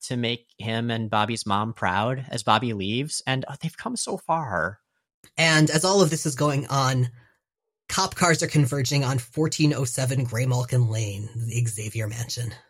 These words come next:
Speaker 2: Now, they don't know why they're there. They've just been told that their job is to hold the place until the feds arrive. The feds, in this case,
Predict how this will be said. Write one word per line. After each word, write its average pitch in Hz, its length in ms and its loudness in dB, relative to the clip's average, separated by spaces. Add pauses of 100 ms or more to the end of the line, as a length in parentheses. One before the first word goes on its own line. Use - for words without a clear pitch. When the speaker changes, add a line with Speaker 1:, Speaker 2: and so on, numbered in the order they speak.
(1080)
Speaker 2:
Now, 165 200 4
they 175 180 8
don't 285 160 6
know 220 100 10
why 156 360 6
they're 135 200 2
there. 117 320 -2
They've 127 180 -2
just - 260 -8
been 151 120 8
told 135 280 0
that 131 100 -2
their 135 140 -2
job 135 280 -2
is 139 120 -4
to - 80 -4
hold 143 240 -2
the 120 80 -6
place 131 280 -4
until 123 260 0
the 120 100 0
feds 165 480 0
arrive. 120 440 -2
The 127 80 -2
feds, 226 460 0
in 160 100 4
this 143 200 -2
case, - 520 -4